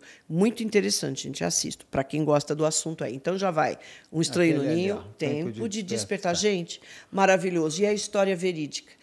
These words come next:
Speaker 1: E é um trabalho maravilhoso desse médico, que ele era meio, né, diferente, começou a observar, falou, "Eu vou fazer." Toda a resistência que ele teve lá dentro. Os caras não queriam deixar, ele falou, "Mas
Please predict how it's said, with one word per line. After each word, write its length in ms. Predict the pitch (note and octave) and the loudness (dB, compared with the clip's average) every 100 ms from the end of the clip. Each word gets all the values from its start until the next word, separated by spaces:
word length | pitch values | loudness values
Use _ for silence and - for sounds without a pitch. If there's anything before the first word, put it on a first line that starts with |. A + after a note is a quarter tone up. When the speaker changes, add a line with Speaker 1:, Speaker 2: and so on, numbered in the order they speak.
| - - - | -20 -14 0
Speaker 1:
E 80 | |
é 60 | G3+ | 2
um 100 | A3 | 2
trabalho 480 | G#3+ G3+ F#3 F#3+ F#3 | 2 4 6 4 2
maravilhoso 560 | F#3+ A3 G#3+ E3+ D#3 | 0 0 0 -2 -4
desse 280 | E3 A3+ - | -2 -2 0
médico, 480 | F#3 D3+ E3 E3+ - | -2 0 -2 -4 -12
que 100 | D#3+ | -12
ele 160 | F3 F#3 | -10 -6
era 180 | E3+ E3+ | -4 -4
meio, 380 | E3 E3 E3 - - _ | -6 -6 -8 -14 -20 _
né, 240 | E3 A3 A#3+ - - _ _ _ _ - | -4 -4 -6 -16 -20 _ _ _ _ -10
diferente, 760 | F3 G3+ G#3+ F3 F3+ G3 F#3+ | -8 -6 -2 0 0 0 -2
começou 360 | - D#4+ C#4 B3+ | -4 -2 0 2
a 20 | |
observar, 380 | G#3+ - F#3 A3 | 0 0 -2 -2
falou, 200 | A3 B3+ | -2 -2
"Eu 40 | |
vou 140 | A3+ C#4+ | -2 -2
fazer." 320 | C4 F#3 F3+ - - - - | -2 -2 -4 -6 -18 -20 0
Toda 240 | D4+ D4+ | 4 4
a 40 | |
resistência 920 | B3 F#3 B3 D#4+ D#4+ D#4 - A#3+ F4 E3 | 4 6 4 4 0 -2 2 2 2 -2
que 80 | E3 | -4
ele 80 | |
teve 260 | D3+ C3+ C3 | -4 -6 -4
lá 100 | A#2 | -8
dentro. 280 | - - - | -10 -16 -14
Os 100 | - | -6
caras 200 | - F#4+ | -4 0
não 120 | A4+ | 0
queriam 300 | B4 A4 F#4+ | 2 2 4
deixar, 240 | C#4 - | 2 0
ele 80 | C#4+ | -2
falou, 180 | G4 G4+ | -2 -2
"Mas 180 | F#4+ | -2